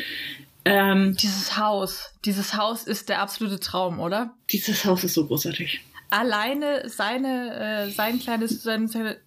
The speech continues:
Speaker 2: Rückzugs-Hobbyraum, äh, oben im Dachgeschoss voll mit Büchern und sowas. Also allein das, das ist ein Tra-, Traum. Das ist ein absoluter Traum. Ich liebe
Speaker 1: Ja.
Speaker 2: dieses Haus. <laughs>
Speaker 1: Es ist großartig und auch dieses,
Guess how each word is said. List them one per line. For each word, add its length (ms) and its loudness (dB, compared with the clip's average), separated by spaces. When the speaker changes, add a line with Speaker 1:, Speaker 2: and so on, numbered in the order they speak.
Speaker 2:
Rückzugs-Hobbyraum, 1600 0
äh, 180 -2
oben 280 0
im 140 0
Dachgeschoss 600 -2
voll 200 0
mit 220 0
Büchern 320 0
und 80 -2
sowas. 340 -2
Also 160 0
allein 360 0
das, 260 -2
das 120 -6
ist 60 -8
ein 80 0
Tra-, 340 -4
Traum. 320 -4
Das 160 0
ist 60 -8
ein 60 0
absoluter 340 -2
Traum. 240 -2
Ich 160 -2
liebe 280 2
Speaker 1:
Ja. 140 10
Speaker 2:
dieses 160 2
Haus. 260 -2
<laughs> 200 0
Speaker 1:
Es 140 8
ist 220 6
großartig 920 8
und 200 6
auch 220 6
dieses, 600 6